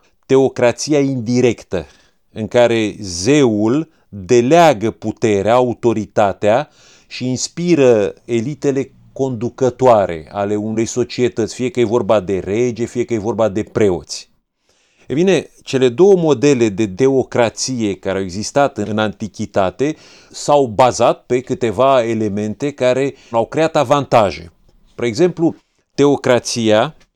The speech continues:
uh, oferă unei comunități umane un proiect existențial colectiv, un proiect unificator.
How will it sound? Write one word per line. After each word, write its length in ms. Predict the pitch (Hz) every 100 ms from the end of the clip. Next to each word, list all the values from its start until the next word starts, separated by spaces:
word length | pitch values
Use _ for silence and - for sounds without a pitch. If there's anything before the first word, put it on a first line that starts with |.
| _ _ _ _ -
uh, 160 | 117 -
oferă 460 | 143 - 202 208
unei 300 | 156 131 131
comunități 920 | 120 - 135 127 123 117 - 165 - 120
umane 600 | 107 104 98 98 135 -
un 340 | 147 175 180 175
proiect 380 | - 127 156 - _ _ _
existențial 920 | 156 127 113 135 - 131 - 151 147
colectiv, 800 | - 139 127 - 123 98 - - _
un 120 | - 113
proiect 360 | - 165 160 -
unificator. 1120 | 165 156 151 - 123 135 123 - 101 - -